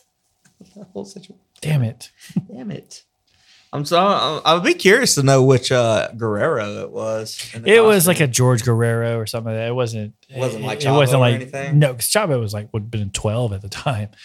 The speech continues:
Speaker 1: Oh, really?
Speaker 2: Yeah,
Speaker 1: Chavo?
Speaker 2: yeah, he would have
Speaker 1: Okay.
Speaker 2: been young. I mean, uh, he's probably older, a little older than that, but he would have been young.
Speaker 1: Eddie,
Speaker 2: Um,
Speaker 1: Eddie was young too, but I think
Speaker 2: yeah.
Speaker 1: he was already wrestling.
Speaker 2: Eddie Senior, it, it, but it, it was,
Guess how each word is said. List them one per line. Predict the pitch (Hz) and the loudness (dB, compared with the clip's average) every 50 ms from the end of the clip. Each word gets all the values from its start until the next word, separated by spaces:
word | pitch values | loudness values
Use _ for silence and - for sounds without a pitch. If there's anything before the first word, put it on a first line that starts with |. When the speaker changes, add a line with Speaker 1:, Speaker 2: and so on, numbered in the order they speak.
| - - | -16 -4
Speaker 1:
Oh, | - 135 143 | -2 -2 0
really? | 120 117 131 135 123 113 | 0 0 0 0 0 -2
Speaker 2:
Yeah, | 135 | -2
Speaker 1:
Chavo? | 147 131 139 | -2 -2 0
Speaker 2:
yeah, | 160 151 143 | 2 2 4
he | 202 247 | 4 4
would | 294 | 4
have | 254 170 | 2 2
Speaker 1:
Okay. | 151 | 2
Speaker 2:
been | 131 123 | 0 0
young. | 120 123 120 110 107 | 0 0 0 0 -2
I | 117 139 | -2 0
mean, | 160 165 160 | 2 2 2
uh, | 156 165 165 165 | 2 2 2 2
he's | 165 196 208 196 | 2 2 0 0
probably | - 156 127 120 120 | 0 0 0 0 0
older, | 117 117 113 113 110 | 0 0 0 -2 -2
a | |
little | 110 - 127 | -2 -2 0
older | 113 113 110 110 110 | 0 0 0 0 -2
than | 107 110 | -2 -2
that, | 117 113 101 - | -2 -4 -4 -6
but | 104 104 107 113 | -8 -10 -10 -10
he | 113 127 | -12 -10
would | 175 202 139 | -8 -8 -10
have | 104 | -10
been | 95 92 | -14 -16
young. | 92 95 98 98 95 95 - _ _ _ _ _ _ _ _ | -16 -16 -16 -18 -18 -20 -20 _ _ _ _ _ _ _ _
Speaker 1:
Eddie, | 110 123 147 143 107 107 107 107 107 110 - - - | -2 -2 0 0 0 0 -2 -2 -4 -6 -12 -14 -8
Speaker 2:
Um, | 110 123 | -6 -4
Speaker 1:
Eddie | 156 175 143 | -4 -4 -4
was | 110 110 107 98 110 | -6 -8 -10 -8 -8
young | 110 107 104 101 | -10 -10 -10 -10
too, | - - 120 120 110 | -8 -6 -4 -4 -4
but | 101 104 | -4 -6
I | 110 | -4
think | 131 117 | -2 -2
Speaker 2:
yeah. | 107 104 104 | -2 -2 -2
Speaker 1:
he | 107 104 | -4 -4
was | 104 95 92 | -6 -8 -8
already | 90 92 90 90 | -10 -12 -14 -14
wrestling. | 90 98 104 104 - 147 139 | -10 -8 -8 -4 0 2 2
Speaker 2:
Eddie | 139 139 131 120 | 2 2 2 2
Senior, | - - - - 160 156 147 143 131 120 113 110 110 110 110 | 2 0 2 2 4 4 4 4 4 2 2 0 -2 -4 -4
it, | 131 139 139 143 | -4 -4 -4 -4
it, | 160 165 165 160 160 156 156 151 147 151 _ | -6 -10 -12 -14 -14 -14 -14 -14 -14 -16 _
but | 160 139 127 127 123 123 127 - - _ _ _ _ - | -18 -8 -6 -4 -4 -4 -6 -10 -16 _ _ _ _ -4
it, | - 156 160 | -2 0 0
it | 151 147 147 175 175 175 | 0 -2 -4 -4 0 0
was, | 175 156 131 - - | 0 0 0 -4 -8